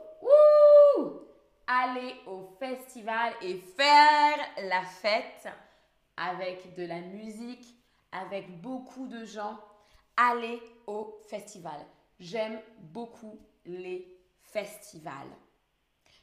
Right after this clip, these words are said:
Je vais à un festival cet été. Je vais à un festival cet été. Wouh ! Une autre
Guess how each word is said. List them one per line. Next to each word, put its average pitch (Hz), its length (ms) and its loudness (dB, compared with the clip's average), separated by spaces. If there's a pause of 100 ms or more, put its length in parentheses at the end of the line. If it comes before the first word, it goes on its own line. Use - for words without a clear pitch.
(160)
Je 226 200 -10 (180)
vais 254 220 -8 (360)
à 240 240 -2 (380)
un 254 260 -8 (140)
festival 185 800 -8 (440)
cet - 460 -12 (260)
été. - 520 -18 (880)
Je 220 360 -10 (340)
vais 226 400 -2 (460)
à 254 360 0
un 240 440 -8 (220)
festival 269 1000 -4
cet 269 360 -10
été. 254 680 -6 (520)
Wouh ! - 260 -4 (2250)
Une 240 320 -8
autre 381 380 -8